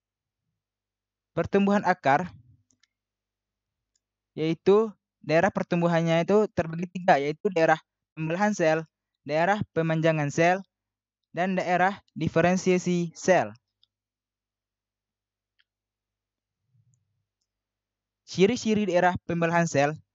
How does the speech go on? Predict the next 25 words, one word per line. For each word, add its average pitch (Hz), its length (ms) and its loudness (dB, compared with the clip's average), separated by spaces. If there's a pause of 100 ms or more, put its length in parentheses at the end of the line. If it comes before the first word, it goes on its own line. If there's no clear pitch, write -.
(180)
yaitu 165 560 0 (320)
pertama, 170 400 0
daerah 175 320 2
yang 175 240 -2
paling 151 240 -6
cepat - 320 -8 (400)
tumbuh, 165 400 -2 (480)
dua, 175 320 -10
terletak 175 400 0
di 175 80 -2
bagian 160 320 -2
ujung 143 240 0
akar, 185 480 2 (1800)
dan 196 240 2
daerah 196 400 2
pemanjangan 170 640 0
sel. 160 240 2 (960)
Ciri-cirinya 175 720 0
yaitu 196 400 0 (400)
daerah 156 320 2
yang 196 240 2
memiliki 175 320 -2
sel 190 240 2
yang 147 240 -2
panjang, 196 480 0